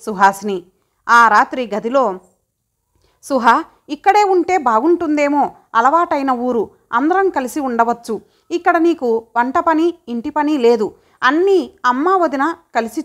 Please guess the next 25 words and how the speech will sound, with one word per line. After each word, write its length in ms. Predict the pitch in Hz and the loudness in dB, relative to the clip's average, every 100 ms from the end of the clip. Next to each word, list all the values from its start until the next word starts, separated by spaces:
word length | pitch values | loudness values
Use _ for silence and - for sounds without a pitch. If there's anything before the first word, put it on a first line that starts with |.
| - | -6
చేసుకుంటారు. 640 | 247 - 247 240 226 180 _ _ _ | -6 -8 -4 0 -2 -4 _ _ _
బయటకు 360 | 240 302 427 392 | 2 2 2 0
వెళితే 540 | 349 311 330 269 226 _ _ | -4 -4 -4 -4 -6 _ _
మనం 280 | 233 285 359 247 | -4 -2 -2 -4
కష్టపడాల్సి 640 | - 311 339 294 269 330 | -8 -2 2 2 0 -6
వస్తుంది. 600 | 220 - 233 226 196 - _ _ | -6 -8 -8 -4 -6 -8 _ _
ఆలోచించు. 760 | 175 185 233 240 233 214 214 - _ _ 175 | -6 -2 -4 -4 -6 -4 -6 -6 _ _ -10
అదీగాక 720 | 190 262 269 240 277 240 202 _ - | -6 -2 0 0 2 -2 -2 _ -4
అమ్మను 320 | 233 330 392 | 0 2 2
వదిలి 480 | 311 311 302 240 240 - | 2 0 -2 -4 -10 -10
నేనుండలేను," 760 | 240 277 226 247 294 285 208 - _ 233 | -6 -4 -2 0 0 0 -4 -8 _ -12
చెప్పాడు 360 | - 233 240 | -2 0 0
శ్రీహర్ష. 460 | - 196 175 175 - 151 - _ _ _ _ - | -4 -10 -8 -10 -6 -8 -8 _ _ _ _ -4
ఈయన 460 | 381 392 370 262 262 _ _ - | 2 4 4 2 -2 _ _ -8
వీళ్ళ 320 | 311 349 349 - | -4 0 0 0
అమ్మను 340 | 220 240 381 | -2 0 2
వదిలి 280 | 349 311 320 | 2 0 -2
ఉండలేరు. 560 | 269 247 262 269 254 - _ _ | -2 -2 2 2 0 -6 _ _
"మరి 380 | 311 349 349 339 _ _ 202 | -2 0 -2 -6 _ _ -8
నేను 300 | 226 320 381 | -2 0 2
మా 160 | 320 | 2
అమ్మను 340 | 311 269 381 381 | 2 2 2 2
వదిలి 240 | 339 339 | 0 -2
ఇక్కడకు 300 | 339 285 285 | -2 -4 0
రాలేదా?" 520 | 220 240 294 240 320 | 0 2 0 0 -2